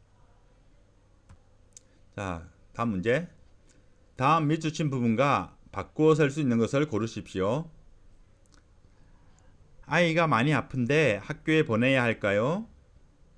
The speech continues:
아이가 아프면 집에서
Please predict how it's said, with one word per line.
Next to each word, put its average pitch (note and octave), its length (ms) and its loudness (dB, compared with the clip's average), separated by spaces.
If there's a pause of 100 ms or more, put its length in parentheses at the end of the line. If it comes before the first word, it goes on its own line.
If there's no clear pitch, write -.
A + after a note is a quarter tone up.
(1080)
아이가 D#3 400 0
아프면 G#2+ 720 -2
집에서 D3+ 680 0